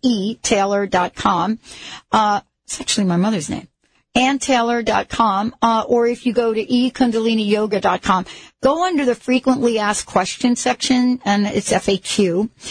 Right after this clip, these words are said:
and there is a ton of amazing information about this. You will be blown away.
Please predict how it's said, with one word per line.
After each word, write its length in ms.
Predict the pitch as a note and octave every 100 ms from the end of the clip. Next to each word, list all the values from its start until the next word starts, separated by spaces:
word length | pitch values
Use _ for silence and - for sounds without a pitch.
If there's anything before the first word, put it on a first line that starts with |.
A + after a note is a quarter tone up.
| - - _
and 280 | A3+ G#3+ G#3
there 160 | A3+ -
is 220 | G3+ F#3+
a 80 | F#3
ton 540 | - - B3 A3+ G#3+ -
of 140 | F#3+
amazing 800 | F#3 F#3+ G#3 A3+ B3+ C4+ A3 F#3+
information 640 | F3 - F3+ E3 F#3 E3 D#3+
about 320 | - - -
this. 380 | - - - A#3
You 220 | A3 B3
will 120 | A3
be 160 | G3 F3+
blown 420 | F3 F3 E3+ E3
away. 520 | D#3 E3+ F3+ D#3+